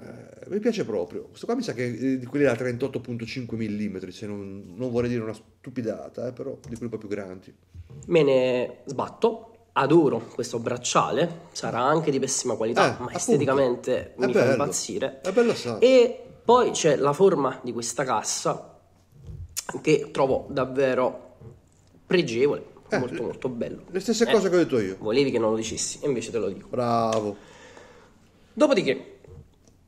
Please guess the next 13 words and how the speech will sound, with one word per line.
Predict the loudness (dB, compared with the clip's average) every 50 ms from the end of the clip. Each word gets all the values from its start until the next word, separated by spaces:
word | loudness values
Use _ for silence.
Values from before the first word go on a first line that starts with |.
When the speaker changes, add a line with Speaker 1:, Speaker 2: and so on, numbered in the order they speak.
| _ _ _ _ -12 -10 -4
Speaker 2:
Citizen | -2 0 2 4 4 4 4 4 4 4 4 2 -4 -12 -12 -4
ProMaster, | 0 2 2 2 2 0 -2 -4 2 2 2 2
Speaker 1:
Good. | 2 -2 -6 -12 -18 -20 _ _ _ _ _ _ _ _ 2 6 6
Speaker 2:
per | 8 8
antonomasia | 8 6 4 4 4 6 6 8 6 6 6 4 4 2 2 0 -2 -2 -4 -8 -14 -8 2
l'entry | 4 4 4 6 4 4
level | 4 4 4 4 4 2 2 0 -2 -4 -10 -16 -20 _ _ _ -20 -20 -20 -20 -14 -10
di | -8 -4 0 0 0 0 0
tutti | -2 -4 -4 -2 -2
gli |
appassionati, | -2 -2 -2 -4 -4 -4 -2 0 0 0 0 0 -2 -6 -6 -6 -8 -8 -10 -12 -14 -8
eh, | -6 -4 -4 -4
d'orologi. | -2 -2 2 4 4 4 4 4 2 -2 -2 -4 -4 -4 -6 -16 -20